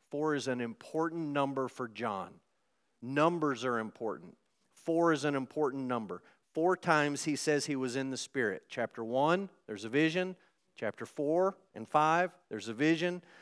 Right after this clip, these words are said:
Chapter seventeen, chapter twenty-one, each visions. There's an important key phrase where John is saying, "I was in the Spirit." God is revealing something special and unique to him, and those are important,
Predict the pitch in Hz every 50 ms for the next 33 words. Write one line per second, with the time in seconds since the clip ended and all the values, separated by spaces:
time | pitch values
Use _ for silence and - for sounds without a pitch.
0 | - - _ _ _ - 135 123 120 - - 117 - - 156 160 165 175 160 -
1 | - 170 170 165 170 170 170 - 151 131 - - 127 - - - 160 160 160 160
2 | 160 156 160 160 165 170 175 170 - - 165 165 165 147 - - 143 127 117 135
3 | 151 147 131 101 98 92 85 82 - - - - - - _ _ _ _ _ _
4 | _ _ _ _ _ _ _ _ _ _ _ _ _ _ - 110 117 131 123 127
5 | 123 120 - - 165 170 175 160 170 170 165 - _ - - - 190 180 185 185
6 | 170 - - 170 170 160 147 139 139 135 123 - 131 135 135 120 113 131 147 143
7 | 147 151 151 147 139 - - 160 147 143 135 131 123 123 120 120 113 123 - -
8 | 156 151 170 180 180 165 - - - - 165 147 131 127 131 131 - - - _
9 | _ _ _ _ _ _ - 127 135 135 139 143 143 143 120 113 120 127 131 135
10 | 135 117 117 113 117 123 151 170 190 196 190 185 175 170 170 170 - - 160 156
11 | 147 - 156 151 143 139 - - - - 151 151 147 - - 160 143 139 135 131
12 | 127 123 123 123 123 127 131 135 127 _ - 139 127 117 117 113 117 113 113 117
13 | 123 117 - 135 127 117 113 - - - 139 123 117 117 113 110 - -